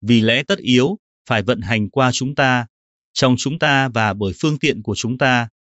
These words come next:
nên nó thất bại. Luật pháp không vận hành tự động,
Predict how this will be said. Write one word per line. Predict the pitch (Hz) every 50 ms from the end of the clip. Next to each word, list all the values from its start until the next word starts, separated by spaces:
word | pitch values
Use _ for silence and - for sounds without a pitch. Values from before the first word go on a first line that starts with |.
| _ _ _
nên | - 117 127 123
nó | 127 123 123
thất | 127 - - - -
bại. | 131 120 104 - _ _ _ _ _ _ _ _ _ _ _ _ _ _ _ -
Luật | 113 120 113 -
pháp | - 170 196 202 -
không | - 151 139
vận | 127 127 110 107
hành | 110 120 113 110
tự | - 139 -
động, | 117 123 117 -